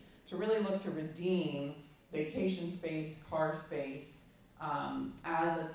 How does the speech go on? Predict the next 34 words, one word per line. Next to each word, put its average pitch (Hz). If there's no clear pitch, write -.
time 147
of -
greater 151
connection -
versus -
just -
saying, -
"Oh, -
we're 175
not 156
doing 143
anything, 139
so 139
I -
can -
totally -
be -
absorbed 110
in 104
my 101
phone, -
and -
this -
is 67
fine," 67
so 208
that 165
the -
family 151
doesn't 143
end 135
up -
alone 69
together. -